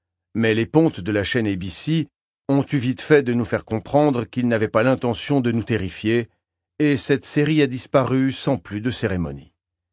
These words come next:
Bizarre Bizarre, produite par Quinn Martin,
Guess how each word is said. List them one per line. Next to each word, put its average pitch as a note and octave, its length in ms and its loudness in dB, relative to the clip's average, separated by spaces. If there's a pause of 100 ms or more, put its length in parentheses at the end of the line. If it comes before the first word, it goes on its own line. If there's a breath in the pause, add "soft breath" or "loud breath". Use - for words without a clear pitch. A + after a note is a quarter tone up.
(1200)
Bizarre D3+ 460 4
Bizarre, C#3+ 600 0 (500)
produite B2 420 0
par F#2 200 -2
Quinn B2+ 220 0
Martin, C3 580 2